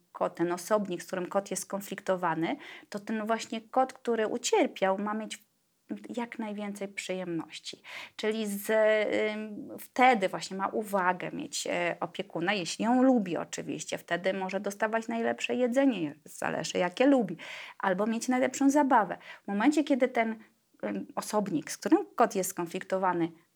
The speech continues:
znika mu z pola widzenia, przestajemy mu poświęcać uwagę.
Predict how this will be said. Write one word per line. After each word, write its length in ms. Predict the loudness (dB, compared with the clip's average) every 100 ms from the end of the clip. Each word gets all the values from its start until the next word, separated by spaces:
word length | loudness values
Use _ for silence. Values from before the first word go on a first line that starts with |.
| _
znika 480 | -8 -2 0 0 -2 -2
mu 100 | -2
z 100 | -2
pola 260 | -2 -2
widzenia, 540 | -4 -2 0 2 0 0 _ _
przestajemy 480 | -6 -4 0 0 4
mu 140 | 2 2
poświęcać 520 | -4 -6 -8 -8 -10
uwagę. 300 | -12 -12